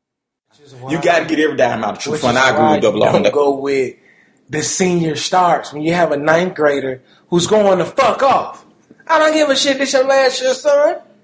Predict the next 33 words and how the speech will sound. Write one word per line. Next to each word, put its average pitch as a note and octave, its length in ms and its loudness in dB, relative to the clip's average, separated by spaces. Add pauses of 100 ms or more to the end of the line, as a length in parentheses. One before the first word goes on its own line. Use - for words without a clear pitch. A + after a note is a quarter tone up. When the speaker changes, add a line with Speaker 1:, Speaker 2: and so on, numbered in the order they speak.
(140)
Speaker 1:
Should F4 200 0
have D#4+ 100 2
been E4+ 160 2
better. E4+ 540 0 (400)
Hey, A2+ 160 -2
boy, G#2 180 -6
you C3+ 120 0
got A#2 240 -2
it. G#2+ 100 -12
Hey, A2 240 -6
who, A#2 240 -8
who F#3+ 300 -4
that? D#3+ 220 2
Who F3 120 -4
that? D#3+ 200 -2 (160)
Who F3 120 -8
that E3 140 0
wide D#3 160 4
receiver C#3+ 400 -6
is A#2+ 160 -10
down G2+ 260 -12
there? - 180 -20 (480)
Oh, C#3 140 4
don't D3 160 6
look C3 180 0
at A#2+ 120 -6
him. B2 220 -4
He's A#2+ 180 -12
only G2+ 200 -16
in F#2+ 60 -20
the F#2+ 80 -20
tenth G#2 320 -14
grade. G2+ 400 -16